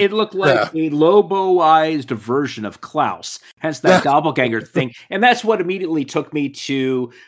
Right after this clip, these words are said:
Speaker 1: the Coca-Cola Santa. That
Speaker 2: Yeah,
Speaker 1: was supposed to
Speaker 2: yeah.
Speaker 1: be the embodiment of all things wrong with the holiday season, was this alien-like, Loboized version of Klaus. And,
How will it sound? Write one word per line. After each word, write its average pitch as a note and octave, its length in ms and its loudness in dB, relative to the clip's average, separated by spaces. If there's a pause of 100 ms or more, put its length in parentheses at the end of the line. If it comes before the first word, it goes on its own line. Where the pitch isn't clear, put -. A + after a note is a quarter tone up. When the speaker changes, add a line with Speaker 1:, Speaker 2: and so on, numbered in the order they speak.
Speaker 1:
the B2+ 240 -2
Coca-Cola A#2+ 520 -4
Santa. E2+ 420 -6 (340)
That A#2+ 100 -6
Speaker 2:
Yeah, D3+ 180 2
Speaker 1:
was E3+ 120 -2
supposed D#3 340 0
to - 80 -2
Speaker 2:
yeah. - 40 -4
Speaker 1:
be C#3 200 -2
the B2+ 160 -6
embodiment A#2+ 760 -2
of G#2+ 120 -12
all B2+ 260 -2
things A#2+ 600 -10
wrong F2+ 800 -4 (320)
with A2+ 100 -10
the G#2 60 -10
holiday G#2 420 0
season, G2+ 600 -6
was G#2+ 340 -4
this G2+ 280 -4 (120)
alien-like, A#2+ 1120 -4 (220)
Loboized G#2+ 1200 0 (320)
version A2+ 440 0
of G2 140 -10
Klaus. A#2 360 0
And, A2 260 -6